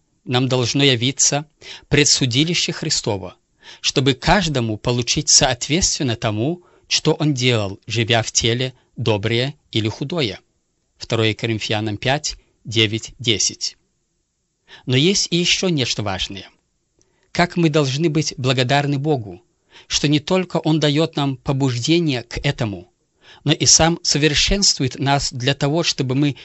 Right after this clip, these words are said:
делали все согласно Его воле. Бог же мира, воздвигший из мертвых пастыря овец великого кровью завета вечного, Господа нашего Иисуса Христа,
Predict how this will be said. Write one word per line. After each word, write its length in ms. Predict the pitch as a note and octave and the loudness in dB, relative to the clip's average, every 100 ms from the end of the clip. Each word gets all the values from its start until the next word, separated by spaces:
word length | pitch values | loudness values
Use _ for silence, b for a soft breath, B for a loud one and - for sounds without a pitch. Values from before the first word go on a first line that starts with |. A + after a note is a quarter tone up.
| B | B
делали 640 | B2+ A#2 E3 E3 D#3 D#3 - | -4 2 2 2 2 0 -4
все 240 | - - E3+ | -8 -2 0
согласно 640 | - C3 A#2+ C3+ B2+ D#3 | 0 0 2 2 2 0
Его 260 | D3+ D3+ E3 | 0 -2 -2
воле. 360 | D#3+ E3 G#2 - _ _ _ _ _ _ _ _ _ _ _ _ - | -4 -6 -6 -14 _ _ _ _ _ _ _ _ _ _ _ _ -4
Бог 260 | A#2 B2+ | 0 0
же 140 | A2 A#2+ | 2 2
мира, 380 | A2+ A#2+ C#3 - _ _ _ _ _ _ _ _ _ _ _ _ | 2 2 0 -6 _ _ _ _ _ _ _ _ _ _ _ _
воздвигший 600 | - C3 A#2 C3 D3+ - D3 | -2 0 2 0 2 0 0
из 160 | B2 | 0
мертвых 420 | A#2+ D3 D3 B2 | 2 0 0 -6
пастыря 480 | - C3+ D3+ - C#3 | 2 2 4 0 -2
овец 540 | - A#2+ B2 C#3 - - - | -2 0 0 0 -2 -4 -4
великого 640 | B2 C#3+ D#3+ D3 C#3+ C3+ b | 2 2 2 -2 -4 -6 b
кровью 420 | - C#3 C#3+ C#3 | -4 0 2 0
завета 480 | B2 A#2 A2+ C3+ - | 0 0 0 0 -2
вечного, 640 | A#2 A#2 C3 - C3+ C#3+ D3+ _ _ B B - | 0 2 4 0 -6 -8 -12 _ _ B B -4
Господа 560 | B2 D#3 - E3 C3+ | 2 4 2 0 0
нашего 460 | A#2+ C#3 - C#3 C3+ | 2 2 0 -4 -4
Иисуса 460 | - A#2+ - D#3+ B2+ | -2 0 0 -2 -4
Христа, 600 | - A2+ - - C3 | -4 -4 -2 2 0